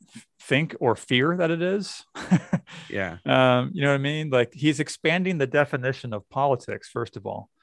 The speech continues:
Speaker 1: uh, to just mean, and, and we, and we did this when we talked about politics, to, to really just mean anything that involves your, your neighbors and your community. Like,
Speaker 2: Yeah.
Speaker 1: all of that is politics, not just, like,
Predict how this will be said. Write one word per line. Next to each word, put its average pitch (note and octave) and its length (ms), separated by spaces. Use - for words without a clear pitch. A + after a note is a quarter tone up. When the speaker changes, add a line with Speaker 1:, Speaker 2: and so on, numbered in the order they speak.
Speaker 1:
uh, A2 300
to - 180
just D3+ 300
mean, C3+ 340
and, D3+ 140
and D#3+ 100
we, G#3 160
and C3+ 120
we B3 100
did A2+ 200
this G2 220
when B2+ 80
we D#3+ 80
talked A2+ 200
about A#2 140
politics, - 500
to, D#3 260
to - 160
really C4 280
just D#3+ 180
mean D#3+ 300
anything F3 480
that C3 160
involves B2 560
your, A#2 280
your B2 140
neighbors C#3 400
and A#2+ 120
your A2+ 80
community. B2+ 540
Like, C3 100
Speaker 2:
Yeah. F2+ 80
Speaker 1:
all F3+ 180
of D#3 80
that C#3 160
is A#2+ 100
politics, - 640
not C3+ 260
just, C#3 220
like, B2 200